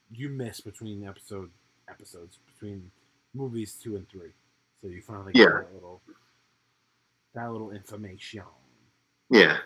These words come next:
Speaker 2: some scenes of them, like, living together and, uh, him, you know, leaving eventually.
Speaker 1: Yeah.
Speaker 2: Um,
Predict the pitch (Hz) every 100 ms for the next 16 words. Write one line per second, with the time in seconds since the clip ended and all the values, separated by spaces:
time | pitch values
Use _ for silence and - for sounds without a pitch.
0 | - - - 107 92 - 98 87 87 82
1 | - - 147 143 127 131 127 120 120 120
2 | 120 117 - - - 64 65 67 58 57
3 | - - _ _ _ _ _ - 98 92
4 | 87 82 85 - 113 131 117 117 104 101
5 | - 104 98 95 - - - - _ _
6 | _ _ - 80 76 65 69